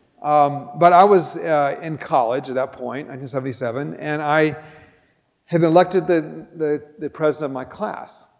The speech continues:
And so I was given a special room, my own room and all that, so that was nice. And so I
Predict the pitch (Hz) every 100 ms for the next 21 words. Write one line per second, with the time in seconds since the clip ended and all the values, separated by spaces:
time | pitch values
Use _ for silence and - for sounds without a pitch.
0 | _ _ _ - 139 - 147 139 139 -
1 | - 147 147 151 135 185 214 175 131 -
2 | 151 135 131 135 131 131 131 - 139 143
3 | 151 135 123 120 123 110 110 113 - -
4 | 131 - 127 117 117 131 - 127 - 151
5 | 156 156